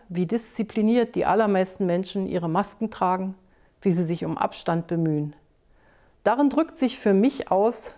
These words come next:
was ein Leben in einer menschenfreundlichen Gesellschaft erst möglich macht. Rücksichtnahme auf andere, die Einsicht, sich selbst auch einmal zurückzunehmen, das Bewusstsein von Gemeinsinn.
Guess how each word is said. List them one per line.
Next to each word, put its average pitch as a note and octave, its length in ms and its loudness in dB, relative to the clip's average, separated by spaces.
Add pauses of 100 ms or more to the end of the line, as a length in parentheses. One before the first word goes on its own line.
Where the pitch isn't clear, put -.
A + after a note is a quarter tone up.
(100)
was G3 200 -2
ein F#3+ 220 2
Leben A3 380 0
in G3 140 -2
einer E3+ 220 2
menschenfreundlichen F#3+ 960 -2
Gesellschaft E3+ 580 -2
erst F#3+ 300 -2
möglich G#3+ 340 -2
macht. - 320 -8 (760)
Rücksichtnahme F#3+ 720 2
auf - 220 -2
andere, G#3+ 440 -2 (760)
die F3 160 0
Einsicht, G#3+ 560 0
sich E3 160 -8
selbst A3 340 0
auch F#3+ 100 0
einmal F3+ 360 0
zurückzunehmen, G3 840 -2 (600)
das F3 180 -4
Bewusstsein F#3+ 800 0
von G3 280 0
Gemeinsinn. F#3 680 2